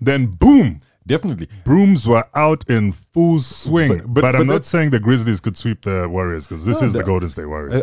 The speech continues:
Speaker 2: Uh, I, I, I get your point. I will say this, um, to counter that. Do you think the Warriors will shoot eighteen point four percent from three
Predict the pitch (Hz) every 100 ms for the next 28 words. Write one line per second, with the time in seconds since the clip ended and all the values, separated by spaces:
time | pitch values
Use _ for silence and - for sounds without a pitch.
0 | - 143 - 143 - 147 135 147 180 117
1 | - 180 123 82 - 120 110 151 170 151
2 | 120 80 98 90 - - 95 85 80 78
3 | - - 131 113 82 78 _ _ _ _
4 | - 98 170 185 170 123 98 117 117 104
5 | 98 - 120 - 127 - 139 123 117 92
6 | 131 117 101 107 95 95 85 - 131 90